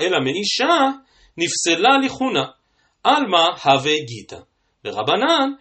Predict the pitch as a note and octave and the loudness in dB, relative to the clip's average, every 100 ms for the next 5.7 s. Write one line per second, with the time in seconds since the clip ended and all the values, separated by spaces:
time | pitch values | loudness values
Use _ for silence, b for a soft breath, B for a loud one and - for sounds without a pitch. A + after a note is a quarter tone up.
0 | b - C3+ - F3+ F3 F3+ E3+ G3+ G#3+ | b -12 -8 0 0 0 -2 -2 -2 0
1 | E3+ - E3 D#3+ D3 A2 A2 G#2+ _ _ | 0 0 0 0 0 -8 -12 -16 _ _
2 | - A2+ A2+ F3+ F3 C3+ D#3+ D#3+ C3 - | -12 -8 0 2 2 0 -2 -2 -6 -2
3 | D#3 - B2+ D3+ C#3 A#2+ C#3+ C3+ - G2 | -2 -2 -2 0 0 2 2 2 -2 -12
4 | F#2+ - - _ _ - A2+ F3 G3 A2+ | -12 -14 -16 _ _ -4 0 2 0 0
5 | D3 F#3+ C3+ F3+ E3+ A2 | -2 -2 -2 -2 0 0